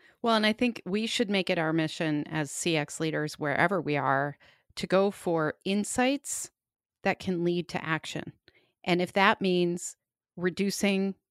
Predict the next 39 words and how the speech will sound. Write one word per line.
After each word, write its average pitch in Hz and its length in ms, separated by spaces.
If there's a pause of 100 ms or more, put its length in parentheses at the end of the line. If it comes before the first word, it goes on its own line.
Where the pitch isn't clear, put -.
(480)
part 202 200
of 196 120
the 196 60
dashboard 190 600
on 170 160
one 175 320
side 175 560
and 160 420 (440)
really 190 400
zeroing 175 480
in 170 100
on 165 120
the 160 100
other 165 220
and 160 180
saying, 156 240
"This 170 180
is 175 80
what 175 140
we 175 80
need 165 180
to 160 60
do," 165 260 (480)
this 175 260
is 180 140
your 170 160
time 156 400
to - 140
do 147 120
that. 143 220 (400)
Step - 500
up, 202 240 (340)
lead, 185 540 (240)
help - 300
your 185 100
customers, 175 560
help - 220
each 156 180
other, 151 300